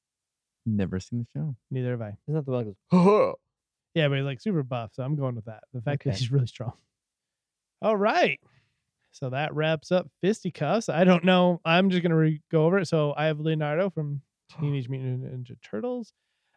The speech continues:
Speaker 2: Batman, Sonic the Hedgehog, Johnny Bravo. Taylor has Rick from Rick and Morty, Wile E, Wile E Coyote, the Joker, the Beast from Beauty and the Beast.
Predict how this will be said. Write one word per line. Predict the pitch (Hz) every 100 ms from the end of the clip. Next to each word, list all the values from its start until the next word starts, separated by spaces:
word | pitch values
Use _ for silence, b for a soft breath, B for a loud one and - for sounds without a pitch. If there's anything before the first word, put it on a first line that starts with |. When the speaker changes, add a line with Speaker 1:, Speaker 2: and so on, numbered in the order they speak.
| _
Speaker 2:
Batman, | 143 196 226 208 214 196
Sonic | 170 147 127
the | 131
Hedgehog, | 175 190 180 185 185 185 170 _ _ _ -
Johnny | 135 127
Bravo. | 127 151 156 151 151
Taylor | - 151 147
has | 131 127 123
Rick | 143 -
from | 131
Rick | 131
and | 127
Morty, | 131 160 156
Wile | 147 131 123
E, | 117 _ -
Wile | 131 127
E | 127
Coyote, | - 120 123 151 143
the | 113
Joker, | - 190 180 185 180 175
the | 127
Beast | 147 196 196
from | 143
Beauty | 131 131
and | 120
the | 113
Beast. | 151 208 - _